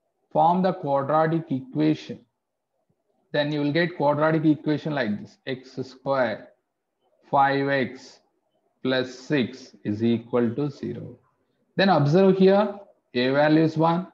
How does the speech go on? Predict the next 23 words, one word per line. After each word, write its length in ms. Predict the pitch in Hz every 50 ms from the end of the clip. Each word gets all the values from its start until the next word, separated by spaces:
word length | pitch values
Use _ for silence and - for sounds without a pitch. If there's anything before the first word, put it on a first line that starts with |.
| _ _ _ _ _ _ _ _ -
B 180 | 113 120 123 131
value 320 | 139 147 156 156 156 160
is 180 | 160 151 - -
five, 380 | - 165 160 160 160 170 180 - - - _ _ _ _ _ -
and 160 | 120 117 110
C 280 | - - - 139 139 139
value 480 | 131 131 127 127 120 120 120 123 139
is 340 | 156 180 208 233 226 - - _ _ _ _ _ _ _ _ _ _ _ _
six. 680 | _ - - 160 123 98 - - - - - - _ _ _ _ _ _ _ _ _ _ _ _ _ _
So 160 | _ - - 131
both 440 | 117 117 135 156 175 202 226 220
the 140 | 214 226 220
roots 380 | 185 175 185 190 196 190 - -
are 240 | 190 180 185 180 170
negative, 560 | 156 147 147 151 170 175 170 170 139 117 - - - _ _
then 300 | 117 127 127 123 117 -
A, 280 | 135 147 156 170 180 185
B, 240 | 180 185 185 180 180
C 300 | - - 190 185 185 180
will 240 | 165 160 156 156
have 560 | 147 - 160 160 156 147 143 139 139 143 156 156 - _ _ _ _ _ _
same 600 | _ _ _ - 143 147 151 156 156 160 160 143
sign. 840 | - - - 147 147 147 147 143 139 135 123 113 110 107 101 101